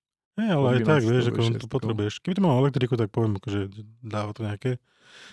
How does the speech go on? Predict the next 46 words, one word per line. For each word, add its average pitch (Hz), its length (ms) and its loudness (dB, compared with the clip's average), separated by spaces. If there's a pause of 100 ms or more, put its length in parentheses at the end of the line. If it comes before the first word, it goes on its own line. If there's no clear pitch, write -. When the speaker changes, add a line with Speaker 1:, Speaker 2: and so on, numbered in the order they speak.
(100)
Speaker 1:
zrýchlenie, 131 560 0
ale 127 200 2 (320)
čo - 120 -12
ja 170 80 2
Speaker 2:
Vy 107 60 2
Speaker 1:
viem. 120 80 4
Speaker 2:
už 95 80 0
si - 60 -4
rozmaznaný 123 520 0
z - 80 -14
tých 110 120 -6
elektromobilov. 110 540 -6
<laughs> - 680 -4
Speaker 1:
Tak - 100 -4
oni 110 120 2
sú - 160 -6
dobré 120 240 0
elektromobily, 101 580 -2
na 113 140 2
zrýchlenie, 110 460 0
hej. 95 100 0
Speaker 2:
Hej, 160 200 4
hej, 175 180 4
no 127 120 -2
jasné. - 320 -8 (680)
Speaker 1:
Vieš, 165 180 2
nemáš 147 340 4
tam 139 160 2
ani 135 160 2 (340)
jednu, 131 360 0
ani 123 180 0
druhú, 127 280 -2
to 120 60 -10
je - 80 -20
také - 200 -2
nemastné, 120 480 -2
neslané 107 400 -4
to 107 120 -10
auto. 104 360 -6
Speaker 2:
No, 254 360 -4
okej, 123 360 -4
Speaker 1:
To - 80 -4
je 165 80 -2
Speaker 2:
no. - 40 -2
Speaker 1:
taký 131 180 0
ten 117 200 2